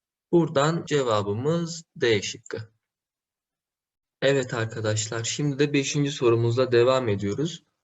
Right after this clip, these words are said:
X'in sıfır iki pi aralığında olduğu söylenmiş. Kosinüs x de sıfır verilmiş. Bu denklemin çözüm kümesi isteniyor. Yalnız burada önceki sorulardan farklı olarak iki pi'nin de dahil edildiğini unutmayalım. Kosinüs x ne zaman sıfır olurdu arkadaşlar?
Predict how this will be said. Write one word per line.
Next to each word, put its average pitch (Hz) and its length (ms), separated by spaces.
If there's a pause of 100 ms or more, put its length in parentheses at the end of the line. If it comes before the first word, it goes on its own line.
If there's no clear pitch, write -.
(460)
X'in 175 480
sıfır 160 360
iki 156 260
pi 151 160
aralığında 120 400
olduğu 117 340
söylenmiş. 110 800 (280)
Kosinüs 156 520
x - 220
de 151 100
sıfır 120 360
verilmiş. 104 460
Bu 170 140
denklemin 139 480
çözüm 139 360
kümesi 135 420
isteniyor. 147 560
Yalnız 143 460
burada 143 280
önceki 139 360
sorulardan 117 680
farklı 127 320
olarak 127 340
iki 151 260
pi'nin 117 300
de 123 140
dahil 127 360
edildiğini 123 500
unutmayalım. 123 680 (760)
Kosinüs 185 480
x 151 220
ne 185 120
zaman 160 300
sıfır 113 360
olurdu 101 340
arkadaşlar? 101 720